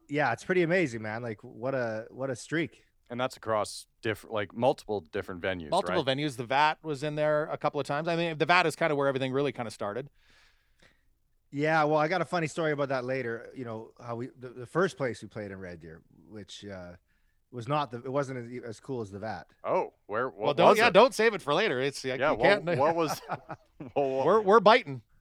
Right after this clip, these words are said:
Speaker 1: Okay, um, well, it's funny, like, you know,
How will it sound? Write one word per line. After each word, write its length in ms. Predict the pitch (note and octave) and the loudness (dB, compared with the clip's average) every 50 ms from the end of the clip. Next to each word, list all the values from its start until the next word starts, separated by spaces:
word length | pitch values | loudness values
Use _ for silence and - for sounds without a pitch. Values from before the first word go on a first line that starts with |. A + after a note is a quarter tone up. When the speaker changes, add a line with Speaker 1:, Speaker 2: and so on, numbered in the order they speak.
| _ _ _ _ _ _ _ _ _ _ _ _ _ | _ _ _ _ _ _ _ _ _ _ _ _ _
Speaker 1:
Okay, 280 | - F3 E3 D3+ D3+ | 0 2 2 2 2
um, 640 | D3+ D#3 D3+ D#3 D3+ D3 D3 C#3+ C#3+ C#3 C#3 C3+ B2+ A2 _ _ _ _ _ _ _ _ _ _ | 2 2 2 4 4 4 2 2 2 0 0 -2 -4 -14 _ _ _ _ _ _ _ _ _ _
well, 80 | - D#3 | -2 -2
it's 100 | D#3+ - - | -2 -2 -2
funny, 320 | - F#3 F3 D#3 C#3+ C3+ | -2 0 0 0 -2 -4
like, 360 | C3+ D3 C#3 C3 B2+ - - _ _ _ _ _ _ _ _ _ _ _ _ _ _ | -2 -2 -2 -2 -2 -6 -14 _ _ _ _ _ _ _ _ _ _ _ _ _ _
you 100 | _ D#3+ | _ -4
know, 300 | D#3 C#3+ C3+ B2+ A#2+ A#2 | -2 0 0 -2 -2 -6